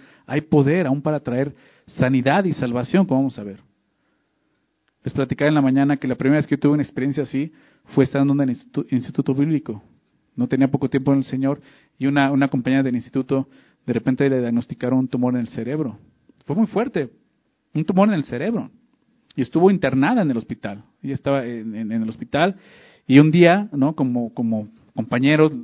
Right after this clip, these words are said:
¿no? La apreciábamos, dijimos, "Vamos a orar por ella", ¿no? Fuimos, no me acuerdo cuántos, pero fuimos bastantes del instituto,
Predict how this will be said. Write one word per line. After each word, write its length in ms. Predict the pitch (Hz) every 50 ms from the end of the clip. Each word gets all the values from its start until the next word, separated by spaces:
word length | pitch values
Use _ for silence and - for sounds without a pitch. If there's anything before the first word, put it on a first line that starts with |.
| -
¿no? 220 | - 107 113 143 175 147 120
La 80 | 113
apreciábamos, 640 | 107 - 123 113 - 135 135 143 147 143 147 147 - - _ _ _ _ _ _ _
dijimos, 260 | - 117 135 139 135
"Vamos 200 | 139 147 285 -
a 40 | 143
orar 140 | 143 147 147
por 140 | 170 160
ella", 240 | 202 277 262 165 107
¿no? 160 | 98 107 135 147 113 127 - - _ _ _
Fuimos, 360 | - 127 139 151 151 - - - - - - - - - - - _ _ _ _ _ _ _
no 100 | 117 131
me 60 | 135
acuerdo 180 | 131 - 135 127
cuántos, 260 | - 127 135 - -
pero 160 | - 123 110
fuimos 220 | - 139 139 147 135
bastantes 440 | 113 - - - 160 123 123 143 131
del 100 | 127 117
instituto, 500 | 107 - 117 120 123 117 131 151 214